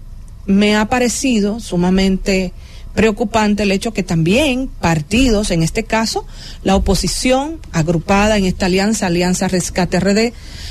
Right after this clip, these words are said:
ha decidido también sumarse a esta denuncia de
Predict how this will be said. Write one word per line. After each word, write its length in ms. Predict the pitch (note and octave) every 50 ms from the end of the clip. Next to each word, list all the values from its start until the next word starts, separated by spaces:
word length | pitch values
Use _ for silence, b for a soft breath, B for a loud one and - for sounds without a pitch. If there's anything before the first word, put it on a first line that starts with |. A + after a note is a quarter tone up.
| B B B B
ha 140 | G#3 A3 B3
decidido 720 | C4 B3+ - C4+ B3 A3 B3 A#3 A#3 A3+ A3+ C4 D4 D4 - -
también 640 | F#3+ F#3 F3+ F#3 G3 G#3 A3+ A3+ A3+ A#3+ C4 D4+ - - - -
sumarse 800 | - - - D4 B3+ A3+ C4 C#4+ F4 G4 F#4 - - - - - - - - - - - - - -
a 160 | - E3+ F3+
esta 260 | F3 F#3 - - G#3+ G#3
denuncia 540 | A3 G#3+ A3 D#4+ G4 G4+ - - - - - - - - B B B B B B B B B B B -
de 420 | - E3+ D#3 F#3 G3 G#3 A#3 -